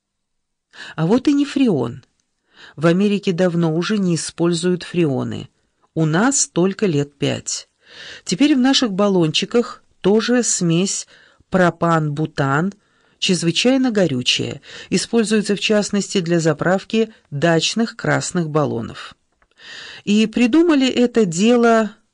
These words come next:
горе-экологи, пытающиеся затянуть озоновую дыру, которая, по их мнению, образовалась из-за фреонов в дезодорантах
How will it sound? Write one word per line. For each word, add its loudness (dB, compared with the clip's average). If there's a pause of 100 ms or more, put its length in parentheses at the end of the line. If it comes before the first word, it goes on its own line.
(160)
горе-экологи, 0 (300)
пытающиеся 0
затянуть 0
озоновую 0
дыру, 0 (280)
которая, 0
по 0
их 0
мнению, -2
образовалась 0
из-за -2
фреонов 0 (280)
в -8
дезодорантах 0